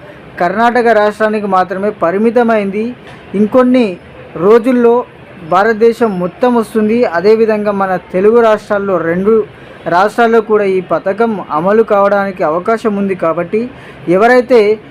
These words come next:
మధ్య ఇంటి నిర్మాణం పూర్తి చేసి సగం ఇంటి నిర్మాణం చేసి ఆర్థిక ఇబ్బందుల ద్వారా తమ యొక్క ఇంటి నిర్మాణాన్ని ఆపేసినారో అలాంటి వారు ఈ పథకం గురించి మీకు అప్‌డేట్ ఇస్తూ ఉంటాను. మీరు అప్పుడప్పుడు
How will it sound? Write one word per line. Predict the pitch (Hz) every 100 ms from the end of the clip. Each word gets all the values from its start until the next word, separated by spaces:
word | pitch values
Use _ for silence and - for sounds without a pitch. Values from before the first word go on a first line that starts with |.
| - -
మధ్య | 151 151 165 170 220 254 170 - - -
ఇంటి | 190 208 220
నిర్మాణం | 208 202 208 208 208
పూర్తి | 190 202 208 220
చేసి | 190 180 190 208 247 - -
సగం | 185 214 240
ఇంటి | 240 226 226
నిర్మాణం | 214 202 208 214 202
చేసి | 180 175 196 220
ఆర్థిక | 151 156 214 233
ఇబ్బందుల | 240 226 185 214 214 196 175
ద్వారా | 156 180 214 170 - - - 196
తమ | 208
యొక్క | 220 208
ఇంటి | 180 196 247
నిర్మాణాన్ని | 247 233 233 226 214 180
ఆపేసినారో | 160 185 233 226 196 185 208
అలాంటి | 220 202 220 214
వారు | 185 220 214 175 - - - -
ఈ | 214
పథకం | 208 175 226 262 247
గురించి | 240 240 247
మీకు | 220 208 175
అప్‌డేట్ | 156 196 220
ఇస్తూ | 202 - 220 214
ఉంటాను. | 196 190 190
మీరు | 208 190 190
అప్పుడప్పుడు | 165 156 220 214 240 185